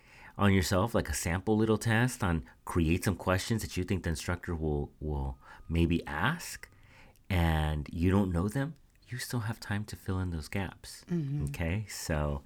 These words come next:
Speaker 1: that, that positive mindset, I'm a big believer in it. I'm sure you've, y'all heard me. So, so keep that positive mindset, and we wish you the best of luck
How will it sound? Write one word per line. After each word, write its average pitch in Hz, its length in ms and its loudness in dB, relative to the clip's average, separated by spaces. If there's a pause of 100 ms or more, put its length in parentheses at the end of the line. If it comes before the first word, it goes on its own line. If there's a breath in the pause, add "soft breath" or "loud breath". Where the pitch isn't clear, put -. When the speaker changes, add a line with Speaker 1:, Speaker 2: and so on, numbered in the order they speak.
Speaker 1:
that, 127 300 4
that 165 200 6
positive 85 380 4
mindset, 73 420 0
I'm 135 80 2
a 117 60 2
big 71 400 0
believer 71 460 0
in 73 80 0
it. 73 100 -2
I'm 71 100 -4
sure 73 200 -4
you've, 67 180 -2 (460 loud breath)
y'all 71 300 4
heard 71 220 2
me. 71 220 2
So, 67 460 -6
so - 320 -6
keep - 260 -4
that 98 160 0
positive 90 300 -2
mindset, 87 640 -2
and 78 160 -2
we 101 160 4
wish 90 420 -2
you 101 80 0
the 87 140 -2
best 85 300 -2
of 76 120 -4
luck 82 300 0